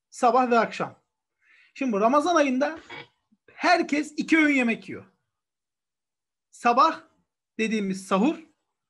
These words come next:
akşam dediğimiz iftar. Bütün herkes. Aslında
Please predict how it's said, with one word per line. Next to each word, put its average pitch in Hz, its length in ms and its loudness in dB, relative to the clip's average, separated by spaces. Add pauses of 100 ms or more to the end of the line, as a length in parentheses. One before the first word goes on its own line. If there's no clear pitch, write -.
(280)
akşam 269 420 0
dediğimiz 262 300 -4
iftar. - 460 -6 (1120)
Bütün 240 240 0
herkes. 185 600 -4
Aslında 254 720 -2